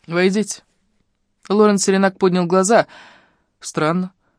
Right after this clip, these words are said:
кого это принесло в столь поздний час?» Он был уверен, что остался в комиссариате один. Дверь в кабинет он не запирал, на пороге стоял Сильвио. Глаза его светились нездоровым блеском. Не только от усталости.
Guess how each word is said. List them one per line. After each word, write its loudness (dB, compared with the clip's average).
кого -2
это -4
принесло -2
в -8
столь -2
поздний -4
час?» -8
Он 4
был 6
уверен, 2
что 0
остался 0
в -10
комиссариате -2
один. -2
Дверь 0
в -10
кабинет 0
он -2
не -4
запирал, 0
на -2
пороге -2
стоял -2
Сильвио. -8
Глаза -4
его -2
светились -4
нездоровым -4
блеском. -2
Не -4
только -6
от -10
усталости. -10